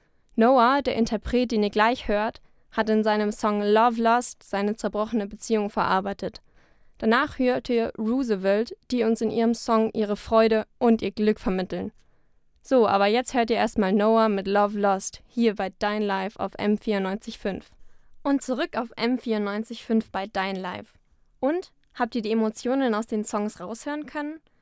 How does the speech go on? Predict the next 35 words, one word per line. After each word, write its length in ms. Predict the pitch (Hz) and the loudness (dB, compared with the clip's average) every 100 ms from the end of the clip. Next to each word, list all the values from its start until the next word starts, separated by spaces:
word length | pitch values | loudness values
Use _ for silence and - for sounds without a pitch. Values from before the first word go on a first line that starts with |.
| _ _ _ _ | _ _ _ _
Ich 100 | - | -6
fand 180 | 233 220 | -2 -2
es 140 | - | -2
wirklich 240 | 247 226 226 | -6 -4 -4
interessant 520 | 214 226 - 220 233 | -6 -8 -6 -4 -4
zu 160 | 226 | -4
hören, 420 | 220 208 214 226 - _ _ | -4 -2 -2 -2 -6 _ _
dass 180 | 220 - | -10 -6
durch 200 | 226 - | -6 -4
so 240 | 254 262 - | -6 -4 -4
einfache 440 | 254 269 277 254 | -2 -2 -6 -4
Mittel 480 | 247 277 220 220 262 | -2 -2 -2 -4 -4
so 220 | 226 233 285 | -6 -6 -6
verschiedene 560 | 233 - 277 269 240 | -10 -8 -6 -2 -4
Gefühle 400 | 233 - 302 285 | -6 -10 -6 -4
übermittelt 560 | 196 196 196 185 175 - | -4 -4 -6 -8 -10 -8
werden 260 | 175 196 | -8 -10
können. 340 | - 202 190 226 _ _ _ _ _ _ | -12 -12 -12 -16 _ _ _ _ _ _
Im 140 | - 233 | -4 -2
letzten 380 | 269 - - 247 | -2 -6 -6 -4
Song 300 | 247 233 233 | -2 -2 -2
I 100 | 220 | -2
Miss 300 | 233 262 - | -2 -2 -4
You 300 | 233 226 247 - _ _ - | -2 -2 -2 -6 _ _ -6
habe 160 | 208 | -4
ich 100 | 220 | -4
ganz 280 | 220 214 - | -2 -2 -2
deutlich 380 | 208 214 226 226 | -2 -2 -4 -8
gemerkt, 440 | 214 202 196 220 _ _ | -8 -8 -8 -10 _ _
dass 180 | 214 - | -12 -6
hier 160 | 226 | -6
eine 160 | 208 202 | -4 -6
Beziehung 460 | 220 - 269 247 - | -8 -8 -6 -4 -4
auseinandergegangen 1040 | 226 214 208 208 214 202 196 196 202 208 | -6 -6 -4 -4 -4 -6 -6 -6 -6 -4
ist 240 | 226 - | -6 -8